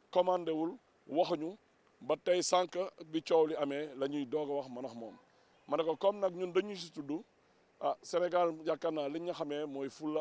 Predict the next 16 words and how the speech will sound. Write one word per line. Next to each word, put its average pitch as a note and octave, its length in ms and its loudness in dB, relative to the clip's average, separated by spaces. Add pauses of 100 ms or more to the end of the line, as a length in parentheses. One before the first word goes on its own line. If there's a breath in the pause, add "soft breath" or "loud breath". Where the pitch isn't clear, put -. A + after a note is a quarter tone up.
ak C3 100 -8
fayda, E3+ 360 -6
liggéey, C3+ 400 -4
taluñu C3+ 340 -6
leneen. B2+ 240 -8 (1120 soft breath)
Moo C#3+ 200 0
tax E3 240 0 (120)
ñu C3+ 120 -8
ne D3 160 -2 (460)
nañu C#3+ 280 -6
woo E3 300 6
ñi C#3 120 -6
nga F3 120 -2
xamante D3+ 400 -2
ni, A#2 100 -10 (720 soft breath)
euh, B2 320 0